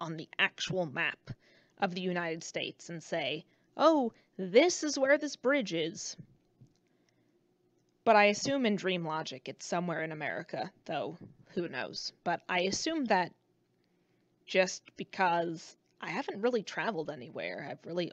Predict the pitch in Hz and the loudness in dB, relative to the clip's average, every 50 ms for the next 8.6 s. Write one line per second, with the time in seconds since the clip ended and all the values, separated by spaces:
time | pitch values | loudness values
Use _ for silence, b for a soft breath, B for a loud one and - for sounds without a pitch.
0 | - - 170 165 170 165 160 160 - - - 160 160 160 143 - - 101 - 160 | -6 -8 -6 -6 -6 -6 -8 -8 -10 -8 -6 -4 -4 -4 -4 -8 -10 -14 -16 -16
1 | _ - _ _ _ _ _ _ _ _ _ _ - 185 175 160 156 151 165 160 | _ -20 _ _ _ _ _ _ _ _ _ _ -6 -4 -4 -4 -4 -8 -10 -8
2 | - 87 151 151 160 151 - - 170 - - 127 - - 117 104 98 165 - - | -8 -8 -8 -8 -8 -12 -10 -10 -8 -8 -8 -8 -8 -10 -10 -10 -12 -14 -12 -10
3 | - - 127 - - - b b b b b b b b b b b b b 185 | -8 -8 -8 -8 -10 -14 b b b b b b b b b b b b b -2
4 | 175 165 170 - - 247 262 285 262 214 185 170 160 156 165 165 156 160 165 170 | -2 -2 -2 -4 -4 -2 -2 0 0 -2 -2 -2 -4 -4 -6 -6 -6 -4 -4 -4
5 | 170 160 156 143 139 - - - - - - _ _ _ _ _ _ _ _ _ | -4 -4 -6 -6 -6 -8 -12 -18 -20 -20 -20 _ _ _ _ _ _ _ _ _
6 | _ _ _ - - - 190 175 165 - - 165 156 - - - 175 196 214 214 | _ _ _ -12 -6 -2 -2 -2 -2 -4 -8 -10 -10 -10 -6 -2 -2 0 0 0
7 | 175 156 143 131 135 147 156 147 135 143 147 135 123 151 151 160 170 190 151 - | -2 -2 -4 -6 -6 -6 -4 -4 -6 -6 -8 -10 -10 -10 -10 -10 -10 -10 -10 -8
8 | 170 170 170 156 151 151 147 - 160 147 - | -8 -6 -6 -6 -8 -10 -8 -4 -4 -4 -4